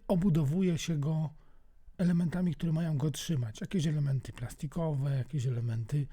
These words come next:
rurek, jakieś najróżniejsze części, które mają trzymać po prostu w przestrzeni ten przepływ i powodować, żeby on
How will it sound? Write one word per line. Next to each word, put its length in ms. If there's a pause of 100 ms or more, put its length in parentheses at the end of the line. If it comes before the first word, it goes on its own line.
(240)
rurek, 680 (540)
jakieś 340
najróżniejsze 600
części, 380
które 180
mają 320
trzymać 400
po 120
prostu 320
w 80
przestrzeni 540
ten 200
przepływ 520
i 60
powodować, 580
żeby 300
on 260